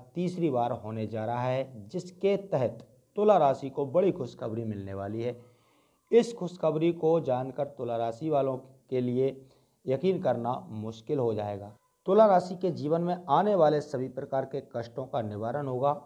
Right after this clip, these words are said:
आप दिन दुगनी रात चौगुनी तरक्की हासिल करते हुए आगे बढ़ेंगे। लाइफ में आप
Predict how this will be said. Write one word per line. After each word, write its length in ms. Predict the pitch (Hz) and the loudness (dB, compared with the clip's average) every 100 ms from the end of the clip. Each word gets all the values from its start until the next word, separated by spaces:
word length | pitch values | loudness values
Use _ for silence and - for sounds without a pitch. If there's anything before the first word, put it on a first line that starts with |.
| - | -4
आप 260 | 117 135 139 123 104 | 0 0 -2 -12 0
दिन 180 | 190 196 | 0 2
दुगनी 440 | 139 135 139 143 151 - | 0 -2 -2 -4 -6 -8
रात 260 | 117 113 113 | -6 -6 -6
चौगुनी 400 | - 131 151 185 | -4 -2 0 -4
तरक्की 540 | 190 139 135 - 135 - - | 0 0 0 -4 -6 -6 -10
हासिल 400 | - 135 - 196 | -6 -4 -2 -4
करते 340 | 180 117 - | 0 -2 -2
हुए 240 | 120 120 131 - | -2 0 -2 -4
आगे 220 | 104 107 | -4 -2
बढ़ेंगे। 340 | 113 113 104 - - _ _ _ | 0 0 -4 -8 -16 _ _ _
लाइफ 420 | 117 123 147 175 202 | -2 4 4 4 -2
में 160 | 196 196 | -4 -4
आप 400 | 131 135 135 | -2 -4 -4